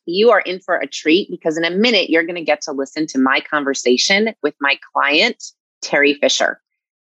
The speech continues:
Terry is employed by a large financial services organization. She's really in the corporate world. And when we started working together several years ago, she came to me said, and said, "I wanna be a rock star at work,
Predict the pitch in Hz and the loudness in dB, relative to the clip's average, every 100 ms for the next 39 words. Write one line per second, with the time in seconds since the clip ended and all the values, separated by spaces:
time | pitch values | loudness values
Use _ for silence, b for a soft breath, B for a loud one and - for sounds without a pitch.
0 | - - 185 208 226 240 - _ _ _ | -4 2 4 6 4 2 -4 _ _ _
1 | _ _ - 180 175 175 170 170 - _ | _ _ 2 4 4 4 0 -6 -16 _
2 | _ _ - 165 - 240 185 156 156 156 | _ _ -2 -2 0 2 4 2 0 -2
3 | 147 151 151 151 156 170 - 156 151 143 | -2 -4 -2 0 0 -2 -8 -8 -8 -12
4 | 143 147 139 143 143 131 135 131 135 123 | -6 -2 -2 -2 -6 -2 -2 0 -2 2
5 | 127 - 196 202 214 202 214 233 208 202 | 0 0 -4 -4 -2 2 6 6 6 2
6 | 190 - 165 175 170 143 147 123 - - | 0 -2 -2 -2 -2 2 2 2 -2 -8
7 | 147 151 156 175 190 180 160 165 - 202 | -8 -4 -4 -2 0 0 0 0 0 -2
8 | 190 175 170 165 139 170 - 180 190 208 | 0 0 2 4 2 0 -2 -4 -2 -2
9 | 214 220 _ 190 175 160 135 123 120 127 | -2 -4 _ -2 0 0 0 2 4 2
10 | 214 - _ _ _ _ _ - 220 202 | 0 -6 _ _ _ _ _ -2 0 2
11 | 214 208 202 190 185 - 160 113 175 160 | 0 0 2 2 0 0 0 0 0 0
12 | - 170 185 202 185 175 - 147 139 151 | 0 0 0 0 0 0 0 -2 0 0
13 | 151 - - 196 190 - - 139 196 | 0 -2 -4 0 0 0 0 0 0